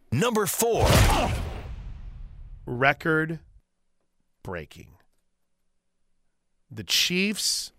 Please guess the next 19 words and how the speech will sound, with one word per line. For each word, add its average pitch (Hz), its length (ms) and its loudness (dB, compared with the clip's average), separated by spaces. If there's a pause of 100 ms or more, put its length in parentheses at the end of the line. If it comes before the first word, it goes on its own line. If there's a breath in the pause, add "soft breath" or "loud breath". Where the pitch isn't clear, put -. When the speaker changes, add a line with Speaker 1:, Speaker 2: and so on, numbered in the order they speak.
(120)
Speaker 2:
win 135 640 -2 (180)
in 107 140 -10
Super 151 320 -6
Bowl 147 220 0
fifty-eight 127 720 -4 (840)
over 143 240 2
the 151 80 -2
San 151 260 0
Francisco 151 500 -2
forty-niners 101 800 -4 (1160)
was 131 280 2
the 127 120 -2
most 139 640 0 (500)
watched 139 580 4 (400)
Super - 480 0
Bowl 117 480 0
in 107 180 -10
television 117 600 -4
history. - 460 -14